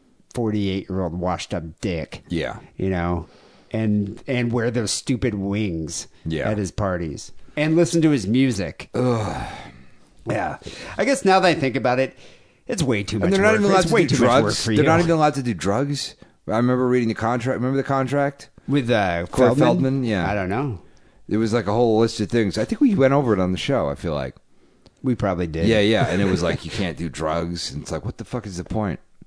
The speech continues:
Speaker 1: Huh.
Speaker 2: You know?
Speaker 1: If I didn't do drugs, I probably would remember that.
Speaker 2: Yeah.
Speaker 1: Um,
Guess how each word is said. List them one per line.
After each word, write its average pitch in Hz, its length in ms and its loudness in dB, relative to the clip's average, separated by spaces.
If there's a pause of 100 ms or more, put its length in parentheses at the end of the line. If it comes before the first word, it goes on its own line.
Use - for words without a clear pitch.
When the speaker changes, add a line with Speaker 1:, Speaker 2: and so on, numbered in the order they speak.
Speaker 1:
Huh. 147 300 0
Speaker 2:
You 87 120 -2
know? 85 220 -2 (180)
Speaker 1:
If - 100 -12
I 131 100 0
didn't 127 180 2
do 104 100 0
drugs, 90 340 -6
I 87 60 -6
probably 120 320 -4
would 85 140 -4
remember 78 380 -6
that. 71 280 -6
Speaker 2:
Yeah. 82 260 -4 (300)
Speaker 1:
Um, 101 680 -2